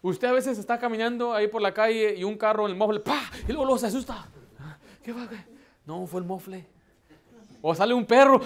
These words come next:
¡ah! ¡Ah! Y se asusta, ¿verdad? Ellos los son entrenados a no tener temor. Los enfrentan con el enemigo y dice, "Te voy a apuñalar en la cara". "Llégale", dicen.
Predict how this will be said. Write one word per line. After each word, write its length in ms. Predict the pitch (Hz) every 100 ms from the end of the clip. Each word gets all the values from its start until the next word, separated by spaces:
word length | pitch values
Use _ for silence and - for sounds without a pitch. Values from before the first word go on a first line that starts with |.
| 220
¡ah! 400 | 339 330 - -
¡Ah! 240 | 302 302 262
Y 60 |
se 80 | 190
asusta, 520 | 165 254 190 226 185 _
¿verdad? 280 | 135 185 202 214 - - _ _ _
Ellos 400 | 175 247 277 254 240 - -
los 180 | 170
son 160 | 202 247
entrenados 720 | 247 233 196 208 240 262 - _ _ _ _ -
a 80 | 175
no 180 | 175 208
tener 320 | 226 226 240
temor. 560 | 220 190 240 285 156 - _ _ _ _ - _ _ _ _ _ _
Los 160 | 190 208
enfrentan 520 | 208 208 277 277 262
con 140 | 220 214
el 80 |
enemigo 420 | 202 190 214 269 285
y 40 |
dice, 140 | 233
"Te 80 | 226
voy 160 | 202 254
a 40 |
apuñalar 440 | 247 233 208 226 247
en 80 |
la 120 | 214 208
cara". 340 | 269 269 208
"Llégale", 440 | 170 214 214 202
dicen. 360 | 175 160 135 98